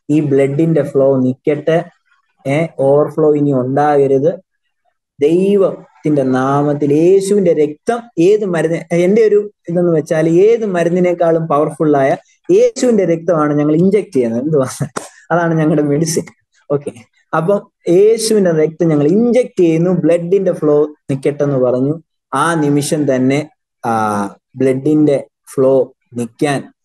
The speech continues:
ആ, ഇടയായി തീർന്നു. പഴുക്കാനോ ഒന്നും ഇടയായില്ല. അതാണ് ദൈവത്തിന്റെ പ്രത്യേകത.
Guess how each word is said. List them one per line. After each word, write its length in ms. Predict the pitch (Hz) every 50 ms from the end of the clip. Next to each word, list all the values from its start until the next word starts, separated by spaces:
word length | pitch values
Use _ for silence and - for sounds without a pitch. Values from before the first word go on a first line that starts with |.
| _ _ _ _ -
ആ, 380 | 120 117 113 110 107 104 104 107 -
ഇടയായി 420 | 127 120 135 135 131 127 123 127
തീർന്നു. 580 | 123 - 139 131 127 131 147 160 202 - 175 - _ _ _ _ _ _ - _ _ _ _ _ _ _ -
പഴുക്കാനോ 640 | 170 170 175 185 185 185 202 202 202 202 208 202 196
ഒന്നും 300 | 196 208 226 247 247 226
ഇടയായില്ല. 540 | 202 180 175 170 160 147 139 131 120 110 104 - - 170
അതാണ് 200 | 196 208 214 214
ദൈവത്തിന്റെ 500 | 190 190 202 208 214 - - 214 208 196
പ്രത്യേകത. 440 | - 165 160 - 160 139 120 120